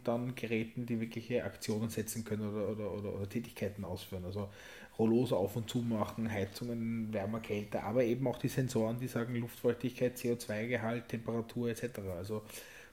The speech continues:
ganz, ganz spannend eigentlich, ja. Gut, ich glaub, wir haben das Thema HomeKit einmal soweit für alle erst eingeführt. Wenn es Fragen gibt, ich biete auch natürlich als Service an für Leute, äh, ihr HomeKit-Lösung zu planen für Häuser und Wohnungen.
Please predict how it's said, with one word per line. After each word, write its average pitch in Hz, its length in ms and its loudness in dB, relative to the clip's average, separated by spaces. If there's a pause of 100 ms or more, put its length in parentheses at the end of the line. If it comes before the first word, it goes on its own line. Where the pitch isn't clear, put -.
(100)
ganz, 123 220 6
ganz 127 180 2
spannend 104 360 -2
eigentlich, 90 400 -2
ja. 98 140 -2 (1200)
Gut, - 340 2 (300)
ich - 140 -12
glaub, 127 280 6
wir 151 120 8
haben 165 400 4 (840)
das - 140 -6
Thema 151 260 4
HomeKit 151 380 2
einmal 147 200 4
soweit 135 380 6
für 147 200 6
alle 139 400 6 (420)
erst 127 340 0
eingeführt. 151 920 2
Wenn 123 200 0
es 131 120 -2
Fragen 127 420 2
gibt, - 320 0
ich - 240 0
biete 139 320 4
auch 123 160 4
natürlich 135 360 2
als 127 140 4
Service 123 320 4
an 123 140 0
für 135 100 0
Leute, 127 680 4
äh, 117 320 0
ihr 120 200 0
HomeKit-Lösung 120 1000 0
zu - 100 -8
planen 127 560 -2
für 135 180 -2
Häuser 120 280 0
und 120 120 -4
Wohnungen. 131 380 -2